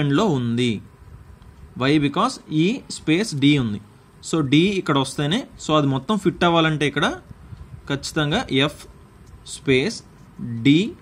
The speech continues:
స్పేస్ E ఇది ఒక్కటే ఛాన్స్ ఉంది కాబట్టి దాన్ని ఇక్కడ మనం ఫిట్ చేసాం. So, మిగిలింది ఏంటి ఇంకా? C, D,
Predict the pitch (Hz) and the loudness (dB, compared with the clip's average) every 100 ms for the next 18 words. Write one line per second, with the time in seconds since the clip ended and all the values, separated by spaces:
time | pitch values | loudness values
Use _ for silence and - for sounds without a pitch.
0 | - - - - - - 135 156 233 - | -20 -20 -20 -18 -16 0 2 2 -2 -10
1 | - - 127 95 - - - - 135 135 | -18 -12 -8 -8 -12 -20 -20 -8 -2 0
2 | 131 156 185 170 143 139 139 127 123 208 | 0 0 -2 0 -2 -2 -4 -4 -6 -6
3 | 135 127 165 330 - 135 135 131 196 135 | -4 -4 -4 -6 -10 -2 -2 -2 -4 -6
4 | 117 - 104 - - - - - - - | -6 -8 -14 -16 -18 -18 -18 -20 -16 0
5 | 175 160 170 196 196 190 185 185 277 - | 4 6 6 6 4 4 2 2 -2 -8
6 | - - - - - - - - - - | -20 -20 -20 -20 -20 -20 -20 -20 -20 -20
7 | - - - - - - - - 160 170 | -20 -20 -20 -20 -20 -16 -12 -4 -2 0
8 | 175 | 0